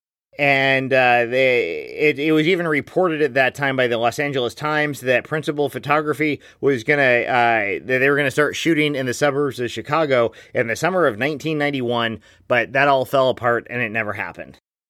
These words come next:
Now, Black Cat Bone, The Return of Huckleberry Finn,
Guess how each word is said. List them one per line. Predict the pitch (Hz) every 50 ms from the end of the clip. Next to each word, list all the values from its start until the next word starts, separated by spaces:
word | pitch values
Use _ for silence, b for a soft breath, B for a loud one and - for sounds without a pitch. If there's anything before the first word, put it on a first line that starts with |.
| _ _ -
Now, | 127 135 135 127 113 -
Black | 117 110 104 123 151 175 196 - 190
Cat | - 180 180 180 147 - 127
Bone, | 139 170 165 156 147 139 123 120 110 85 85
The | 110 127
Return | 127 131 120 120 - - 170 190 190 185 170
of | 147 113
Huckleberry | - 151 151 147 170 160 160 165 156 151 131
Finn, | 117 - - 196 196 180 151 131 120 117